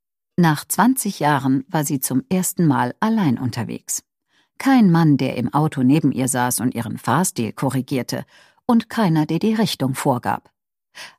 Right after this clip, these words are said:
Ab sofort würde sie den Weg bestimmen. Zu lange hatte sie sich von Jörg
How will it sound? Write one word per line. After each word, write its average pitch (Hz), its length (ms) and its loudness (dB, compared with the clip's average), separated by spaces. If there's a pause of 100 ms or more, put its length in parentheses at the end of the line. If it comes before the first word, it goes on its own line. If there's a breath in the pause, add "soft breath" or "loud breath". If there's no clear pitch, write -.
(140)
Ab 254 180 -2
sofort 151 560 -2 (100)
würde 147 300 0
sie 139 240 0
den 120 240 -2
Weg 123 220 -6
bestimmen. - 400 -8 (680 loud breath)
Zu 262 160 0
lange 160 380 4
hatte 135 220 -4
sie 143 120 -4
sich 131 220 -4
von 127 180 2
Jörg 139 280 2